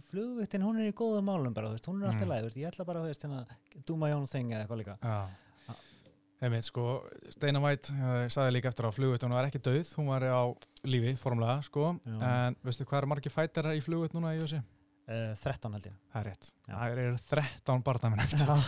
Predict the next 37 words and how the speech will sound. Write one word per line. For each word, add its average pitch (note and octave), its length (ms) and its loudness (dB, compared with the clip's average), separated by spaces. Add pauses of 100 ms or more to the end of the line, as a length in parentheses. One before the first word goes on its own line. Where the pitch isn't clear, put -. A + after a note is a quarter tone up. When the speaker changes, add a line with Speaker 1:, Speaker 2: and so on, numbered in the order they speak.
(200)
Speaker 2:
Þeir C3+ 120 4
ná C#3+ 100 6
Speaker 1:
bara D#3 120 10
Speaker 2:
ekki D3 120 4
eins C3 60 2
og C#3+ 180 4 (200)
fylla D#3 460 2
út D3 120 2
topp D3 180 2
fimmtán C#3 320 2
listan, A#2+ 260 2
skilur. G2+ 160 -8
Það A2 100 2
er A#2+ 40 2
Speaker 1:
Nei. B2+ 100 4
Speaker 2:
meistarinn D#3 400 4 (240)
og B2+ 100 -2
svo C3+ 80 2
tólf C#3 480 4
áskorendur. G#2+ 560 -2 (140)
Og G#2+ 60 -12
svo A#2 100 -2
þrjú C#3 400 0
sæti C3 240 0
bara A#2 120 -2
svona A2+ 240 2 (160)
auð. G#2+ 260 -2 (340)
Speaker 1:
Já, G2 220 -6
af B2 80 -6
hverju C3+ 180 0
viðurkenna C3+ 400 0
þeir G2+ 80 -6
ekki F2+ 80 -10
bara, F#2+ 220 -6 (500)
þeir A#2+ 120 -6
eru G#2 40 -2
hættir? A2 260 -4